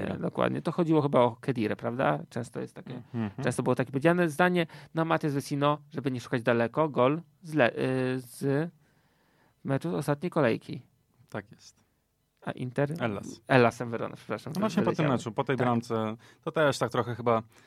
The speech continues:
Speaker 1: wygodna sytuacja, kiedy piłkarz, no, strzela ważną bramkę, że możesz go
Speaker 2: Mhm.
Speaker 1: pochwalić i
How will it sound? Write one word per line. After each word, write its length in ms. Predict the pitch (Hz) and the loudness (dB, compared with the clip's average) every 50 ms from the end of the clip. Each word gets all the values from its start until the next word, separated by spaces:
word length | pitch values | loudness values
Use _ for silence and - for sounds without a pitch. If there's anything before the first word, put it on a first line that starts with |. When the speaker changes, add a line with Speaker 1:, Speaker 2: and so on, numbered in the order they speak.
| - _ - - | -20 _ -10 -8
Speaker 1:
wygodna 500 | 120 107 110 110 107 123 113 117 113 113 | -6 -4 -2 0 2 2 4 4 2 2
sytuacja, 440 | - - 120 117 117 113 - 123 | 0 0 0 2 2 0 0 -6
kiedy 300 | 113 - 120 107 107 110 | -6 -6 -6 -4 -4 -6
piłkarz, 720 | 101 - 117 117 104 - 113 110 - - - - - - - | -6 -6 -6 -6 -4 -2 -2 -2 -2 -6 -16 -18 -18 -16 -12
no, 220 | 110 110 117 113 | -8 -6 -6 -6
strzela 340 | 113 - - 127 113 113 107 | -6 -6 -4 -2 0 2 4
ważną 320 | 110 113 107 104 113 110 | 4 2 2 2 0 0
bramkę, 380 | 104 110 113 113 117 - - 113 | 2 2 2 0 0 0 -2 -4
że 100 | 104 107 | -2 -2
możesz 220 | 107 107 110 104 | -2 0 -2 -2
go 80 | 98 104 | -4 -4
Speaker 2:
Mhm. 140 | - 107 104 | -4 -4 -2
Speaker 1:
pochwalić 320 | 117 120 117 110 110 110 | 0 0 0 0 -2 -4
i 20 | - | -6